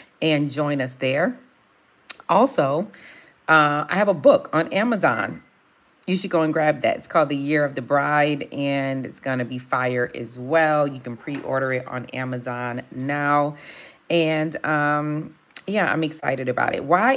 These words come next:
am I on live today? Now, first of all, I decided to take a little vacation after Millions Conference. And apparently, nobody thinks I should take a vacation, okay? 'Cause y'all is like, "Where are you at?"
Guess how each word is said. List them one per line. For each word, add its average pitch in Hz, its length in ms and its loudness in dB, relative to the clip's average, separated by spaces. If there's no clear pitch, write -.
am 190 180 0
I 147 320 0
on 143 220 0
live 127 260 2
today? 123 280 -6
Now, 127 100 -2
first 262 380 2
of 170 100 -4
all, 151 160 0
I - 100 -2
decided 127 420 -4
to 131 60 -8
take 123 240 -6
a 120 60 -6
little 120 320 -2
vacation 110 800 -6
after 113 240 -4
Millions 113 340 -6
Conference. - 520 -8
And 202 80 -2
apparently, 156 600 -4
nobody 120 600 -4
thinks - 260 -10
I - 80 -6
should - 160 -14
take - 160 -12
a - 60 -10
vacation, - 480 -12
okay? 156 280 -2
'Cause 131 180 -6
y'all 151 180 2
is 123 100 -6
like, - 200 -4
"Where - 360 -2
are 120 160 2
you 107 440 -6
at?" - 360 -6